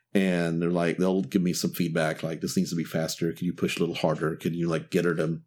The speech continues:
give more at this big moment in the song?"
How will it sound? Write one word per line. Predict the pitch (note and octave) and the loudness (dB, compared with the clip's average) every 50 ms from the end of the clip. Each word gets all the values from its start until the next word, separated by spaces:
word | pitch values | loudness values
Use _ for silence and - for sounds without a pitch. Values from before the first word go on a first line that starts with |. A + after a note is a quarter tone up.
| _ - - - - - - - - _ - | _ -20 -20 -20 -20 -20 -20 -20 -4 _ 2
give | G#2+ G2+ F#2+ G2 | 2 4 4 4
more | G2+ G2 F#2+ F#2 F2+ E2+ E2 E2 E2+ - - - - _ - | 4 4 4 4 4 2 0 -2 -4 -8 -16 -20 -4 _ 2
at | F#2+ F2+ - | 2 2 2
this | - G2 E2+ - - | 2 2 2 2 2
big | F#2+ E2+ G2 F#2+ E2+ E2+ | 2 4 4 4 4 4
moment | F2+ F2 F2 F2 - - | 2 4 4 2 2 0
in | D2+ | -2
the | D#2+ E2+ | -2 0
song?" | - - E2+ D#2 C#2+ D2 - - | 0 0 0 0 -2 -4 -8 -12